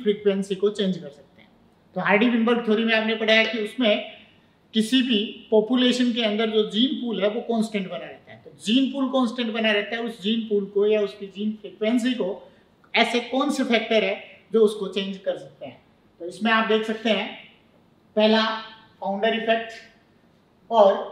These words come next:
उसके बाद तो इसमें ये आप देखें फर्स्ट फाउंडर इफेक्ट,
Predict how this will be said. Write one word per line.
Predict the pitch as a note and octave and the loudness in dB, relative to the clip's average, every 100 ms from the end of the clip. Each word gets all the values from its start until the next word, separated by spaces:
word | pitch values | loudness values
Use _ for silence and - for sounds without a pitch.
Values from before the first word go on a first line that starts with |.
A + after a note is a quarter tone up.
| - _ | -16 _
उसके | G#3 - A#3 | -18 -8 -4
बाद | A3 G3+ G3+ - - - - _ _ _ _ _ _ _ _ _ _ F#3 | 2 2 2 -4 -14 -18 -20 _ _ _ _ _ _ _ _ _ _ -12
तो | |
इसमें | F3 G#3 A3 G3+ A3+ - - _ - - _ _ _ _ - | -10 -6 -4 -2 -6 -12 -20 _ -18 -18 _ _ _ _ -16
ये | F#3 | -4
आप | G3 G3+ | -2 -2
देखें | G3 G3 G3+ F#3+ - - _ - - _ _ _ _ _ _ _ _ _ _ _ _ _ _ _ - | -6 -10 -10 -12 -14 -20 _ -20 -20 _ _ _ _ _ _ _ _ _ _ _ _ _ _ _ -4
फर्स्ट | G#3+ G#3+ - - - - - _ _ _ _ _ _ _ _ - - _ _ _ _ - - - _ _ _ _ _ _ _ _ _ _ _ _ _ _ _ - | -2 -2 -8 -20 -20 -20 -20 _ _ _ _ _ _ _ _ -20 -20 _ _ _ _ -20 -18 -20 _ _ _ _ _ _ _ _ _ _ _ _ _ _ _ -4
फाउंडर | G3 G3+ G3 | -2 0 -4
इफेक्ट, | G3 F#3+ - | -4 -6 -8